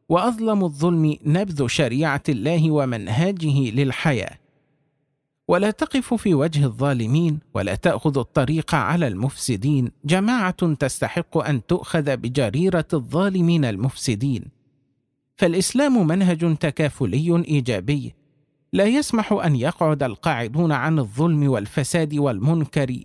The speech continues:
يشيع، فضلاً على أن يروا دين الله لا يتبع، بل أن يروا ألوهية الله تنكر وتقوم ألوهية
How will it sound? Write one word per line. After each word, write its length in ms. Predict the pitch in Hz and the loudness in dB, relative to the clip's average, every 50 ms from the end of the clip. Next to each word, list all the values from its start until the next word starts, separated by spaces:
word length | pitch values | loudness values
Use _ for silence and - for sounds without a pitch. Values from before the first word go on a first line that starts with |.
| - - | -4 0
يشيع، 640 | 151 143 113 104 - - 175 165 147 131 117 120 - _ _ _ _ _ _ _ _ _ _ _ | 0 2 2 0 -2 0 0 0 0 0 -2 -4 -8 _ _ _ _ _ _ _ _ _ _ _
فضلاً 480 | - 277 285 262 247 240 220 196 180 - - | 0 0 0 2 2 0 0 0 -2 -4 -2
على 240 | 160 180 175 143 117 | 0 0 2 2 0
أن 280 | 95 - - 160 156 | -2 -2 0 2 2
يروا 360 | 135 120 127 175 185 175 151 | 2 2 0 0 0 0 0
دين 240 | 131 131 165 170 156 | 0 0 2 2 2
الله 460 | 139 110 92 117 160 170 147 131 139 | 0 0 -2 -2 0 0 0 0 0
لا 160 | 123 123 151 151 | 0 0 0 0
يتبع، 680 | 135 117 101 - _ - 175 160 135 139 85 - 131 - _ _ _ - | 0 -2 -4 -6 _ -2 -2 -2 -2 -2 -4 -6 -8 -12 _ _ _ -2
بل 180 | 139 120 104 | -2 -2 0
أن 160 | - 117 123 | -2 -2 -2
يروا 480 | 107 117 151 165 165 147 135 - 139 147 | 0 0 0 2 2 0 0 0 0 0
ألوهية 420 | 135 113 101 113 156 165 156 131 - 160 | 0 2 2 2 2 2 0 0 -2 -2
الله 440 | 139 110 87 135 160 151 139 143 | -4 -2 -2 0 0 2 0 0
تنكر 560 | 123 - - 196 202 185 - - 170 147 147 143 - _ _ _ | -2 -2 0 0 0 0 0 -2 -2 -2 -2 -6 -12 _ _ _
وتقوم 800 | - - 117 - - 165 139 - - 208 226 233 226 214 - 196 | -4 -2 -2 0 0 0 -2 0 2 2 2 4 2 2 2 2
ألوهية 520 | 196 190 190 165 156 175 185 170 165 147 | 2 2 2 4 2 2 2 2 0 0